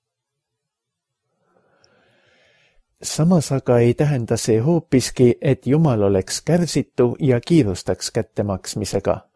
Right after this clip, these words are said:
Hoopis vastupidi. Kogu Piiblist me näeme, et ta otsib võimalusi inimestele andestada ja armu anda.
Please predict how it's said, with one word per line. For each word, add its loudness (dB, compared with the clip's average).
Hoopis 0
vastupidi. -4
Kogu 0
Piiblist 0
me -2
näeme, -2
et -2
ta -2
otsib -2
võimalusi 0
inimestele -2
andestada -2
ja -2
armu -2
anda. -6